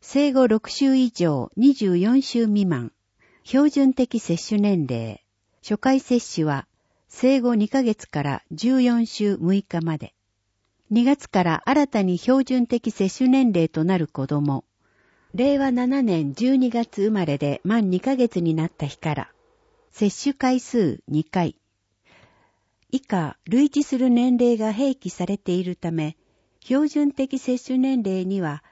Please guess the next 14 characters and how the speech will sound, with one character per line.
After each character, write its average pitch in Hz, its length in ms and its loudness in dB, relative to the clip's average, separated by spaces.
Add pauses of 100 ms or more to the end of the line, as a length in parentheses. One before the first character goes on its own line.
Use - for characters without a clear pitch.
(180)
標 269 320 -2
準 254 440 -2
の 226 160 -4
五 202 220 -2
を - 100 -6
添 208 200 -2
え 247 60 0
る 240 80 -4
こ 233 140 -6
と 233 120 -4
に 170 140 -2
し - 120 -10
ま 151 200 -6
す。 - 240 -20